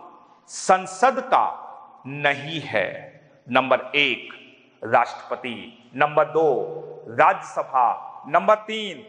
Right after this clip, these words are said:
उपराष्ट्रपति। नंबर चार, लोकसभा। क्या लगाइएगा छात्रगण? उपराष्ट्रपति। उपराष्ट्रपति को संसद का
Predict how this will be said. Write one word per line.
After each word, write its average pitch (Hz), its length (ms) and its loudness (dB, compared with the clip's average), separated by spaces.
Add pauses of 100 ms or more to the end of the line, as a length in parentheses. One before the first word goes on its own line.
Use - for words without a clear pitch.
(320)
उपराष्ट्रपति। 214 1200 2
नंबर 147 240 4
चार, 165 720 2
लोकसभा। 127 960 2 (240)
क्या 165 140 6
लगाइएगा 196 320 0
छात्रगण? 202 500 -2 (320)
उपराष्ट्रपति। 113 880 0 (300)
उपराष्ट्रपति 170 580 4
को 165 120 -8
संसद 170 480 -2
का 160 60 4